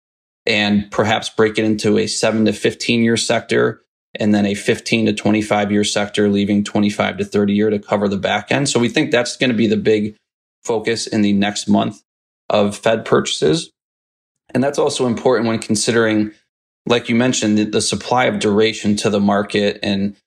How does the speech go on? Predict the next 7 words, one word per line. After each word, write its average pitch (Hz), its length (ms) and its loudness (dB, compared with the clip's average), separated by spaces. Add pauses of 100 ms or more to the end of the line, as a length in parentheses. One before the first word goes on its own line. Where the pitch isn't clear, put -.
(260)
the 110 80 -2
biggest 131 520 -2
increases 113 600 0
on 104 140 2
an 98 80 2
annual 113 400 2
basis 104 720 0